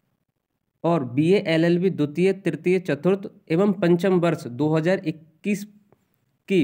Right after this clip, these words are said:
परीक्षा में अनुत्तीर्ण छात्र छात्राओं के पुनर्परीक्षा एवं उत्तीर्ण छात्र के श्रेणी सुधार परीक्षा, मतलब पुनर्परीक्षा मतलब रीएग्जाम और श्रेणी सुधार मतलब इम्प्रूवमेंट फॉर्म। आवेदन करने की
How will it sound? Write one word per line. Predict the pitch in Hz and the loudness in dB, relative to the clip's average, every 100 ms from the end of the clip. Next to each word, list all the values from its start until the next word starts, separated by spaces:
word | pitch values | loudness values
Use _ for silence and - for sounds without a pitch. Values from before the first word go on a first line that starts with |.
| - | 0
परीक्षा | 170 160 170 - 190 | 0 0 -2 -2 0
में | 190 196 - | 0 -2 -2
अनुत्तीर्ण | 170 170 175 170 208 208 | 0 0 -2 -2 0 0
छात्र | 175 151 143 175 | 0 -4 -4 -4
छात्राओं | 170 147 135 - 170 175 | -4 -4 -2 0 0 0
के | 180 | -2
पुनर्परीक्षा | 160 147 151 160 170 170 170 - 196 196 _ _ _ _ _ | -4 -2 -2 -2 -2 -2 -4 -4 -4 -6 _ _ _ _ _
एवं | 170 185 202 - | 0 0 0 -2
उत्तीर्ण | 170 220 220 | -4 -2 -2
छात्र | - 156 151 170 | 0 -2 0 -2
के | 175 214 247 | -2 -2 -4
श्रेणी | - 165 170 220 | -4 0 2 0
सुधार | 208 151 160 | -2 0 0
परीक्षा, | 160 156 147 - - | 0 -2 -2 -4 -4
मतलब | 131 139 175 202 - _ _ _ _ 151 | -4 -2 -2 -2 -6 _ _ _ _ -2
पुनर्परीक्षा | 165 180 190 185 190 | 0 0 -2 0 0
मतलब | 185 185 208 214 - _ 127 | 2 2 0 -2 -10 _ -2
रीएग्जाम | 135 156 156 180 208 - | 0 2 0 0 -2 -4
और | 160 165 | -4 -6
श्रेणी | - 151 160 190 | -4 0 2 0
सुधार | 190 160 170 | 0 0 2
मतलब | 175 180 254 - | 2 0 -2 0
इम्प्रूवमेंट | 160 156 156 170 240 277 | 0 2 4 4 2 -4
फॉर्म। | - 135 123 107 - - _ _ _ _ - | -4 -4 -2 -6 -10 -20 _ _ _ _ -2
आवेदन | 151 175 196 233 | 2 2 2 0
करने | 196 180 185 | 0 2 2
की | 196 | 0